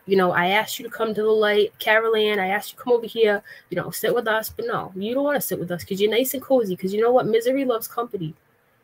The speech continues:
And it's really sad that you, that you're, you know, in your golden years over there and you're hanging out with this dude who's nothing but a volatile mess. Like,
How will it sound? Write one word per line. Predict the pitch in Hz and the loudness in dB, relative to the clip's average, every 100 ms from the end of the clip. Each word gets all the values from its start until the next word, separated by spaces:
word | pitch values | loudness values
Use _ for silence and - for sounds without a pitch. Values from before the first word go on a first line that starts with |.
| _ _ _ _ - | _ _ _ _ 2
And | 208 | 4
it's | 214 - | 4 0
really | 262 277 | 0 0
sad | - - 262 196 | -2 -2 -2 -2
that | - 202 | -4 -6
you, | 202 - | -8 -4
that | 196 202 | -4 0
you're, | 208 202 185 _ _ _ | 2 2 0 _ _ _
you | 226 | -2
know, | 220 196 | 0 2
in | 196 | 2
your | 220 208 | 4 6
golden | 208 269 247 214 | 6 6 6 4
years | 202 196 196 | 4 4 0
over | 196 | -4
there | 185 185 196 | -2 0 0
and | 190 190 | 0 0
you're | 196 | -2
hanging | - 220 254 233 | -2 -2 0 2
out | 233 | 2
with | 208 | 0
this | 202 208 - | 0 -4 -6
dude | 214 254 208 | -6 -4 -4
who's | 220 208 196 | -4 -4 -2
nothing | 220 - 262 | -4 -4 -6
but | 214 196 | -4 -4
a | |
volatile | 180 196 220 214 214 208 196 | -2 0 0 -2 -4 -2 -2
mess. | 175 233 247 - - _ _ _ _ _ _ _ _ _ | -2 -2 -4 -8 -10 _ _ _ _ _ _ _ _ _
Like, | 180 175 | -6 -6